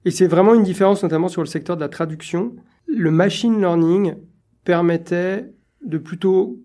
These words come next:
comprendre un peu, mais ça, ça reste une machine qui va remplacer. Tandis que là, on arrive, on tradu-, on fait pas que de la traduction. L-, l'étape au-dessus de la traduction s'appelle la transcréation.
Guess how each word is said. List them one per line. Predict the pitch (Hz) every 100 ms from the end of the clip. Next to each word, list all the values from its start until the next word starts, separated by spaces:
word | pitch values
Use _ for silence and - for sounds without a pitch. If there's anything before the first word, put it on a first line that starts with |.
| _
comprendre | 202 196 - 196 190
un | 170
peu, | 220
mais | 202 175
ça, | - 208
ça | 185
reste | 165 196 196
une | 175
machine | 160 202
qui | 160
va | 160
remplacer. | 165 160 165 - 143 - _ _ _ _ _
Tandis | 175 180
que | 175
là, | 220 233
on | 185 170
arrive, | 170 202
on | 170 160 165
tradu-, | - 190 196
on | 180
fait | 170
pas | 190
que | 190
de | 202
la | 175
traduction. | - 165 151 - 196 226
L-, | 180 165
l'étape | 185 170 180 185
au-dessus | 196 208
de | 180
la |
traduction | 175 165 151 196
s'appelle | 175 151 139
la | 139
transcréation. | - 175 170 170 165 151 - 202